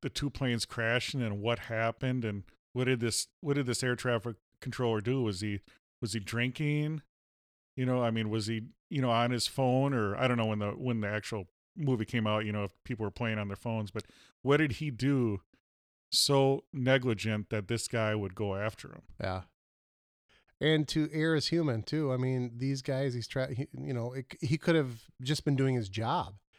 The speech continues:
Speaker 1: Well, we don't know. That's what
Speaker 2: Yeah.
Speaker 1: I mean. What if he was fucking around though?
Speaker 2: Yeah, but would that deserve, do two wrongs make a right? If, if, if he screwed up and caused, I mean, there's more than just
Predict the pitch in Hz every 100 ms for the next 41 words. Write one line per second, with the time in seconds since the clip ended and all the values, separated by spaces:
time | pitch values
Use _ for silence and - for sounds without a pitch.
0 | - 160 143 147 127 127 127 98 117 139
1 | 120 127 113 120 127 - 123 123 113 -
2 | 110 - 101 104 101 98 - _ _ 175
3 | 147 135 - 143 143 143 143 151 - 131
4 | 120 151 131 - 170 151 139 117 131 120
5 | 113 135 120 113 - 131 113 135 120 -
6 | - - 160 147 135 131 127 117 - 123
7 | 120 110 - _ 139 143 139 127 151 147
8 | 123 117